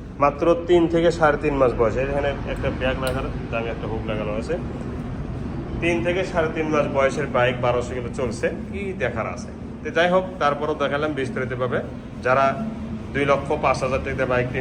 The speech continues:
নেবেন, তারাই দয়া করে ফোন নেবেন। এছাড়া কিন্তু আরও অনেক বাইক আছে, এক্সপ্লেড আছে, আহ, সিভি টিকার আছে, এপাশে আট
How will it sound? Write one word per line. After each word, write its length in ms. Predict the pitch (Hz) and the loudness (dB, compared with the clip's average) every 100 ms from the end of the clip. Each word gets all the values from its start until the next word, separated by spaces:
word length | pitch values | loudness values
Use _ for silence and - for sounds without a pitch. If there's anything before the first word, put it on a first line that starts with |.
| 127 | -2
নেবেন, 200 | 131 139 - - - - | 0 -2 -4 -8 -8 0
তারাই 240 | 143 127 123 | 2 2 2
দয়া 160 | 120 117 | 2 2
করে 140 | 110 107 | 0 -2
ফোন 120 | 127 113 | -2 -2
নেবেন। 180 | 98 92 - | -4 -6 -6
এছাড়া 240 | 135 147 139 | -4 -2 -2
কিন্তু 140 | 143 139 | 0 0
আরও 100 | 135 135 | 0 0
অনেক 140 | 139 127 | 0 0
বাইক 140 | 131 131 131 | 0 0 0
আছে, 120 | 143 127 | -2 -4
এক্সপ্লেড 420 | 123 - 127 131 127 117 | -4 -4 -2 -2 0 -2
আছে, 200 | - 131 | -2 -4
আহ, 960 | - - - - - 110 110 110 110 107 110 - - | -4 -8 -10 -8 -8 -4 0 2 2 2 -2 -6 -4
সিভি 240 | - 131 127 | -2 -2 -2
টিকার 220 | 131 131 127 | 0 2 2
আছে, 180 | 120 131 127 - - - - - | 2 0 -2 -4 -8 -8 -8 -6
এপাশে 260 | 113 127 135 127 | 0 0 2 0
আট 140 | 123 | 0